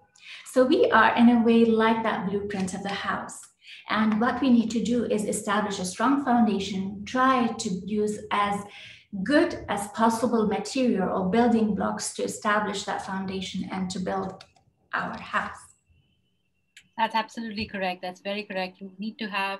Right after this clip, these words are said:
Speaker 2: the best possible available material, and, uh, some of it at least is in our hands, at least making sure that our energy is correct, our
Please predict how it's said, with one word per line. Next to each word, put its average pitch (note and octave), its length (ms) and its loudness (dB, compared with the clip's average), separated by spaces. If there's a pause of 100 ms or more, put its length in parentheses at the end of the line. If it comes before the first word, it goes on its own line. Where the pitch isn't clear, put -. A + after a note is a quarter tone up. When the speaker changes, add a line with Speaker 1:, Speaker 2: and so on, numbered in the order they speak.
Speaker 2:
the F#3 80 -16
best - 380 -6 (100)
possible A3 680 -4 (120)
available F#3 520 -10
material, F3+ 580 -14 (240)
and, E3+ 260 -12
uh, D#3+ 260 -16 (100)
some B3+ 200 -2
of C4+ 140 -8
it G#3+ 160 -10
at F#3+ 120 -16
least G3+ 220 -10
is F3+ 120 -14
in F3+ 100 -8
our E3 160 -6
hands, D#3+ 440 -12 (440)
at F#3+ 80 -10
least G3 320 -12
making G3 240 -10
sure F#3+ 220 -8
that F#3 180 -6 (580)
our G3+ 180 -2
energy F#3+ 480 -6
is F#3+ 220 -16
correct, F3+ 380 -8
our D#3+ 180 -12